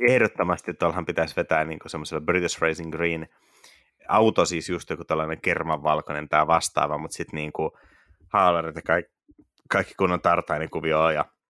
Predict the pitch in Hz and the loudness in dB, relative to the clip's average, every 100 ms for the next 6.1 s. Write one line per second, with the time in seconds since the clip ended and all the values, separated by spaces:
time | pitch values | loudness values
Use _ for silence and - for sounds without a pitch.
0 | _ _ _ _ _ _ - - 90 80 | _ _ _ _ _ _ -20 -10 -2 2
1 | 71 - 71 - - 73 71 - _ _ | 2 -2 -14 -14 -12 -8 -8 -10 _ _
2 | _ _ _ _ - _ - 87 - - | _ _ _ _ -20 _ -12 -8 -8 -10
3 | - _ - - - 98 107 92 90 - | -18 _ -12 -10 -10 -4 0 0 -2 0
4 | 95 - _ - - 107 101 98 87 82 | 0 0 _ -12 -2 -2 0 -6 -6 -4
5 | 98 90 - 104 92 78 73 - 80 69 | -2 -2 0 2 2 2 -4 -4 -4 -4